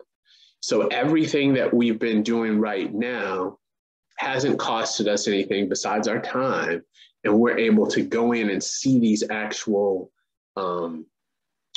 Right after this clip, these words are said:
virtual worlds, which I think is good to do because it helps you decide, well, is this something that I would like to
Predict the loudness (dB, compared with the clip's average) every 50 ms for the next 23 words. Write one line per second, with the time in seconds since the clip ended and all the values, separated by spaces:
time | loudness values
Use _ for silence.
0 | -14 -12 -10 -10 -8 -2 0 0 2 2 0 2 2 2 4 4 4 2 2 2
1 | 2 0 0 0 0 -2 -2 -4 -6 -8 -8 -10 _ _ _ _ _ _ _ _
2 | _ _ _ _ _ _ _ _ _ _ _ _ -14 -8 -4 -2 -2 -2 -2 -2
3 | -2 0 0 0 2 2 0 0 2 2 2 2 2 0 0 0 0 0 2 0
4 | 0 2 2 2 2 2 2 0 -2 -8 _ _ _ _ _ _ _ _ _ -8
5 | -6 -6 -6 -6 -6 -4 -4 -2 -2 -2 -2 -2 -2 0 0 0 0 0 2 2
6 | 4 4 4 2 0 -2 -4 -4 -4 -4 -4 -4 -4 -4 -2 -2 -2 -2 -2 -4
7 | -6 -10 -4 -2 0 0 0 0 0 0 0 -2 -4 -6 _ -4 -4 -4 -2 -2
8 | -2 -2 -2 -4 -4 -2 -2 -2 -2 0 0 2 2 2 2 0 0 0 0 0
9 | 0 0 0 0 -2 -2 -4 -6 -8 -10 -6 -2 0 2 4 4 6 6 6 6
10 | 6 4 2